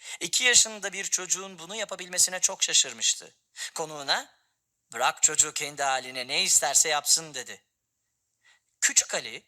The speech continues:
uğraşa didine bütün parçaları topladı ve eskisi gibi yerlerine taktı. Lambayı yeniden sehpanın üstüne koydu.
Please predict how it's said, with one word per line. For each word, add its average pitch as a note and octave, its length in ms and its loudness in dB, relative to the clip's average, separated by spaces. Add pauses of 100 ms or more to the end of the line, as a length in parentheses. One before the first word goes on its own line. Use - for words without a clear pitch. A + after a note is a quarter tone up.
(220)
uğraşa G3 600 -6
didine A2+ 460 -12
bütün C#4 360 -8
parçaları B2 520 -4 (100)
topladı B2+ 680 -10 (320)
ve E3 200 0
eskisi - 480 4
gibi G#3 180 -14
yerlerine F3 460 -8
taktı. - 440 -8 (640)
Lambayı F#3+ 380 -2
yeniden G#3+ 360 -4
sehpanın F3+ 540 0
üstüne E3+ 420 0
koydu. A#2 400 -12